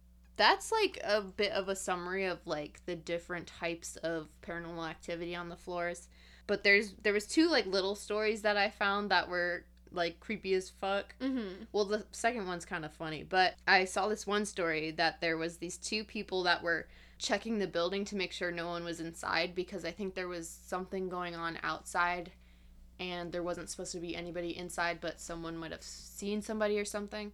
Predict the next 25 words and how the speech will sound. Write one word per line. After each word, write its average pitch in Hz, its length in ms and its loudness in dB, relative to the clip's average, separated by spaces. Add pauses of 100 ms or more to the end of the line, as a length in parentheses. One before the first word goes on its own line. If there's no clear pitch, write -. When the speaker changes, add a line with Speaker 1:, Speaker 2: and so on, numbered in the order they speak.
(120)
Speaker 2:
Okay. 247 180 -6 (100)
Speaker 1:
So 202 380 6
these 190 180 2
two 247 140 -2
people 220 260 -2
go 202 120 2
inside 202 300 4
to 180 80 -2
make 180 140 -2
sure 190 140 -4
there's 180 180 -4
no 180 100 -2
one 185 120 -2
in 170 180 -4
there 165 180 0
that's 160 180 -4
not 156 160 -8
supposed 170 200 -6
to - 40 -20
be 196 160 -2
in 160 100 -4
there, 156 260 -4 (360)
um, 170 340 2
and 180 240 0
they 160 400 0